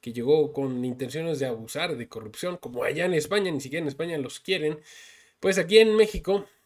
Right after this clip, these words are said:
no encontró más que pared y va a tener que pagar por intentar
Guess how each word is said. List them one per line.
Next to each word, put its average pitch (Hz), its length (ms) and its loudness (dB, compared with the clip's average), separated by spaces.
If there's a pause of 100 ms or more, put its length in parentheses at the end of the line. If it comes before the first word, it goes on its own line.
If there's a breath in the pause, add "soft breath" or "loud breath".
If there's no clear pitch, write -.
(240)
no 170 120 -4
encontró 185 560 0 (180)
más 143 220 -4
que 147 140 -2
pared 170 360 -2 (720)
y 135 80 -6
va 156 100 -2
a 165 40 -2
tener 196 220 4
que 202 100 4
pagar 175 380 2
por 147 120 2
intentar 135 720 -2